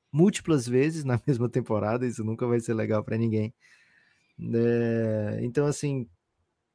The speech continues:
talvez a ação do Ja Morant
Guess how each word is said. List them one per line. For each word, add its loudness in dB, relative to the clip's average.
talvez 6
a 10
ação 4
do 2
Ja 6
Morant 4